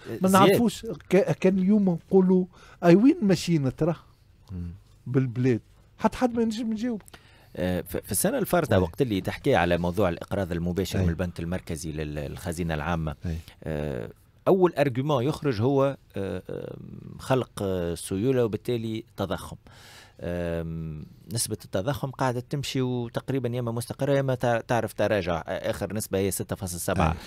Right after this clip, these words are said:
Speaker 3: أي، أي.
Speaker 1: إلى حد الآن من، آه، مركز ال-، ال-، آم، من، آه، معهد الإحصاء.
Speaker 3: مهم.
Speaker 1: آم، هل أنه هذا ينجم يكون مبرر لإعادة الكرة مرة أخرى؟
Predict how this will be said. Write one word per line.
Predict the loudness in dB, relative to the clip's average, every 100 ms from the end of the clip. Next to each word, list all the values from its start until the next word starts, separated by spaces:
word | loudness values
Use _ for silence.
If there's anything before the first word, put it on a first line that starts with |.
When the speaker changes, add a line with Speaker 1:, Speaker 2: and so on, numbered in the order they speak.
| -12 -4
Speaker 3:
أي، |
أي. | -2
Speaker 1:
إلى | -2
حد | -2 -2
الآن | 0 0 0
من، | -4 -2
آه، | -4 -2
مركز | -4 -6 -6
ال-، | -4
ال-، | -4 -4
آم، | -4 -4 -6 -6
من، | -4 -4
آه، | -6 -10 -20 -2
معهد | -2 0
الإحصاء. | -4 -4 -4 -6 -2
Speaker 3:
مهم. | -2 -2 -6 -6
Speaker 1:
آم، | -2 -2 -2 -4 -6 -10 -12 _ -20 _ -6
هل | -4 -4
أنه | -2 0 2 4
هذا | 4 4 6
ينجم | 6 4 2 0
يكون | -2 -2 0
مبرر | 2 4 4 2
لإعادة | -2 -2 0 2 0 -2 -8
الكرة | -2 0 0 -2
مرة | -2 -4
أخرى؟ | -8 -10